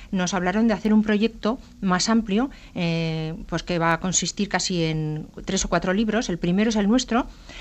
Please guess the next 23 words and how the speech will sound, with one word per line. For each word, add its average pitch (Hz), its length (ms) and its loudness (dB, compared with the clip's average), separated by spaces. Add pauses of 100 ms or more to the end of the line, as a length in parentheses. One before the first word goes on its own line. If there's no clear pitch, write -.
(160)
que 175 320 2
está 175 180 2
dividido 220 420 4
en 262 80 4
seis 202 200 0
capítulos, 160 580 0
¿no? 196 140 2
El 233 80 0
primero 185 480 4
trata 214 280 2
de 220 60 2
la 175 140 0
prehistoria 208 520 0
y 285 60 0
de 190 80 0
la 160 120 -2
situación 180 500 -4
de 170 260 0
nuestras 160 320 -2
antepasadas 170 720 -2
en 180 60 2
el 165 100 -2
Paleolítico. 160 680 -2